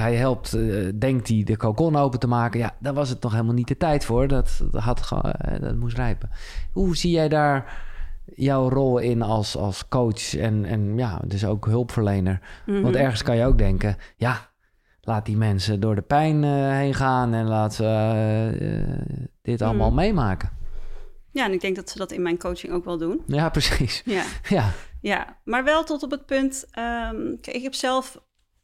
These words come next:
Speaker 2: in het verleden wel, mm, hoe zeg ik dat netjes?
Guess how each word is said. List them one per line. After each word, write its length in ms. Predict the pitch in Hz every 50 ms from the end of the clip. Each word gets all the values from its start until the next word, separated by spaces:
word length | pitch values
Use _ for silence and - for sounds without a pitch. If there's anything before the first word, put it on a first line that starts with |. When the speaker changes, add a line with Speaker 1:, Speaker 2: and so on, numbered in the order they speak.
| _ _
Speaker 2:
in 120 | - 214
het 140 | 226 220 -
verleden 540 | - 226 208 208 220 226 233 214 214 185 170
wel, 560 | 196 202 202 202 202 202 202 202 - - - - - - - - - - - - - - - - - - - - - - - - - - - - - - - - - - - - - - - _ _ -
mm, 480 | - 240 247 247 247 254 247 247 247 247
hoe 100 | 233 - - - - - - - - - _ _ _ _ - _ _ _ - -
zeg 160 | _ - 254 226
ik 80 | -
dat 120 | - 226 -
netjes? 720 | 214 220 220 226 - - 247 233 233 - - - -